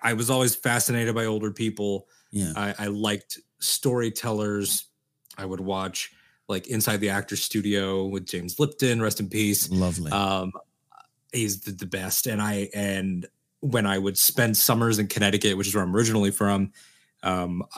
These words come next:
Speaker 1: at the diner, I would sit with really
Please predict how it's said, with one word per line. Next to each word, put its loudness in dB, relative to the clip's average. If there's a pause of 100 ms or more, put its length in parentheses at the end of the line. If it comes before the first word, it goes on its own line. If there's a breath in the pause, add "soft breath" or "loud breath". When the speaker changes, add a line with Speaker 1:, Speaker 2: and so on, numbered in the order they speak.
Speaker 1:
at -2
the -2
diner, 4
I 0
would 0
sit 6 (840)
with 4 (200)
really 6